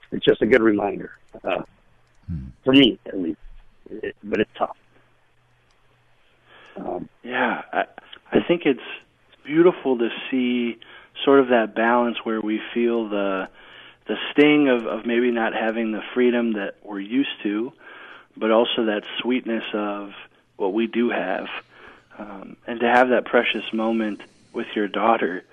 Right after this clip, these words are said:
Speaker 3: to kind of take yourself out of your own head maybe, um, and to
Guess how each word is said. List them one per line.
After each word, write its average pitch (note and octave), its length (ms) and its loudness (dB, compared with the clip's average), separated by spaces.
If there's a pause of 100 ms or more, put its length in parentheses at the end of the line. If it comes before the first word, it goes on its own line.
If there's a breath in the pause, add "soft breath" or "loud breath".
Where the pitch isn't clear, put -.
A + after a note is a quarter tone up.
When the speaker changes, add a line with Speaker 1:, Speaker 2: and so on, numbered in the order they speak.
(420 loud breath)
Speaker 3:
to A#2+ 100 -4
kind A#2 200 2
of A2 140 0
take C3 160 2
yourself A2+ 480 2
out A2 200 4
of G#2 220 -2 (180)
your A#2 180 0
own A2 200 -2
head G#2+ 360 0
maybe, F#2 420 -10 (580 loud breath)
um, - 280 -16
and G#2+ 180 -12
to A2+ 120 -2